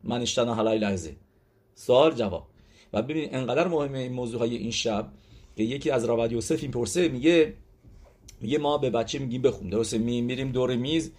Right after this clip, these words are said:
"تو این تیکه رو بخون، تو این تیکه رو بخون"، میگه یکی به یکی، نه، نه اینکه مثل خانوکت بعید که در بعض همزمان یکی میخونه همه گوش میکنن، بعد می‌ریم نفر بعدی اون میخونه.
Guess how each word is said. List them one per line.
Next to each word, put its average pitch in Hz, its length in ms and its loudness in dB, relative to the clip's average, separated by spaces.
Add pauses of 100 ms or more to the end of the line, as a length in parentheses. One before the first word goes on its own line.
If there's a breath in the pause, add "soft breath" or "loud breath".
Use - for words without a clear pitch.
(160 soft breath)
"تو 135 100 -2
این 143 80 0
تیکه 135 200 0
رو 135 120 4
بخون، 131 300 -4
تو 131 100 -6
این 135 80 -4
تیکه 131 160 -2
رو 131 120 4
بخون"، 151 300 -2
میگه 120 240 -6
یکی 123 340 -4
به 131 80 0
یکی، 156 540 0
نه، 131 260 -4
نه 120 80 -4
اینکه 151 280 0
مثل 120 380 2
خانوکت 113 380 2
بعید 113 420 2 (340 soft breath)
که 117 100 -4
در 113 200 2
بعض 110 280 2
همزمان 120 540 0 (440 soft breath)
یکی 160 260 4
میخونه 175 440 4
همه 147 260 2
گوش 123 260 -4
میکنن، 101 360 -2
بعد 156 300 6
می‌ریم 147 380 -6
نفر 131 300 0
بعدی 110 400 -2
اون 139 180 -6
میخونه. 92 360 -8